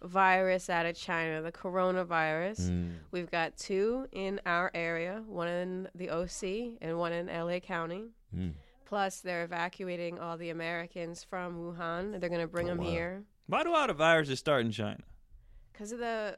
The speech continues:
Speaker 2: There's a
Speaker 1: how
Speaker 2: lot of
Speaker 1: close
Speaker 2: people
Speaker 1: the
Speaker 2: there.
Speaker 1: pigs and the chickens and the bats are, and there's a lot of people.
Speaker 2: That's a
Speaker 1: Lot
Speaker 2: lot
Speaker 1: of
Speaker 2: of
Speaker 3: Always
Speaker 2: people.
Speaker 3: coming from
Speaker 2: That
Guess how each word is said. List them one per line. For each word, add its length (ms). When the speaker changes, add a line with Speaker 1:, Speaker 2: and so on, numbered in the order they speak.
Speaker 2:
There's 180
a 20
Speaker 1:
how 120
Speaker 2:
lot 80
of 80
Speaker 1:
close 80
Speaker 2:
people 140
Speaker 1:
the 60
Speaker 2:
there. 100
Speaker 1:
pigs 460
and 180
the 200
chickens 800
and 100
the 80
bats 460
are, 280
and 100
there's 100
a 80
lot 260
of 100
people. 440
Speaker 2:
That's 180
a 40
Speaker 1:
Lot 60
Speaker 2:
lot 80
Speaker 1:
of 60
Speaker 2:
of 40
Speaker 3:
Always 400
Speaker 2:
people. 180
Speaker 3:
coming 200
from 260
Speaker 2:
That 60